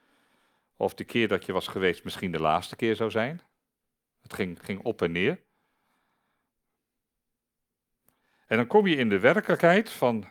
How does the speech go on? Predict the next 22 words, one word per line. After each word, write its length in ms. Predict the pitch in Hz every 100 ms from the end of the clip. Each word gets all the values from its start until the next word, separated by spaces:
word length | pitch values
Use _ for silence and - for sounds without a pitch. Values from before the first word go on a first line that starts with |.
| -
het 180 | 107
lijden 440 | 104 127 170 180 147
van 280 | 147 139 123
een 260 | 113 113 _ _
dierbare, 760 | - 127 151 98 80 71 67 - _ _ _ _
je 100 | 104
eigen 300 | 104 104 95
broer, 340 | 104 95 69 _ _ _ _ _
waar 100 | 87
je 60 |
zoveel 240 | 104 90 95
van 160 | -
houdt. 400 | 87 104 76 - _ _ _ _ _ _ _
En 100 | 101
dan 100 | 95
zit 200 | 165 -
je 100 | 127
naast 360 | 143 180 -
hem 260 | 196 214 226 _ _ _ _ _ _ _ _ _ _
in 100 | 117
het 80 | -
ziekenhuis 800 | 151 175 160 165 185 208 -